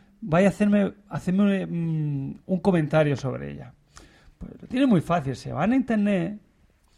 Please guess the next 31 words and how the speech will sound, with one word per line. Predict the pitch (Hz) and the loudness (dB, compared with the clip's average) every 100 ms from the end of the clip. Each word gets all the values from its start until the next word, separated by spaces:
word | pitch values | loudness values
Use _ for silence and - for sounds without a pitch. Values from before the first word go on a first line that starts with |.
| _ _ _ | _ _ _
se | - 151 | -12 -6
van | 147 180 | -2 0
a, | 202 202 202 208 | 0 2 2 0
a | 208 190 190 | -2 0 2
Google | 196 220 170 170 170 165 | 4 4 2 -4 -8 -10
y | 151 | -4
ponen | 165 196 | 0 0
el | 202 | 0
título | 208 190 | 0 2
de | 160 | 2
la | |
audición, | 156 180 - 196 | 2 2 0 -4
pues | 156 123 | -4 -10
son | 135 | -8
audiciones | 147 139 160 160 | -8 -6 -4 -4
muy | 139 123 | -6 -8
famosas. | 139 196 165 - 151 - _ _ _ _ _ _ _ _ _ | -6 -2 -2 -4 -12 -16 _ _ _ _ _ _ _ _ _
Y | - | -10
seguro | 151 147 147 214 | -6 0 2 2
que | 214 | 2
hay | 220 | 2
miles, | 170 160 180 254 247 202 | 4 4 4 4 4 0
miles | 190 220 214 180 | 0 0 -2 -4
de | 165 | -4
comentarios | 147 131 123 175 202 147 | -4 -4 -4 -4 -4 -4
sobre | 147 | -4
eso. | 131 - - - _ - - - | -6 -12 -18 -20 _ -20 -20 -16
Aunque | 135 131 120 | -14 -12 -10
sea | 185 | -4
eso, | 190 180 | -4 -2
cópialo. | 156 202 160 139 202 202 | 0 -2 -2 -2 0 -2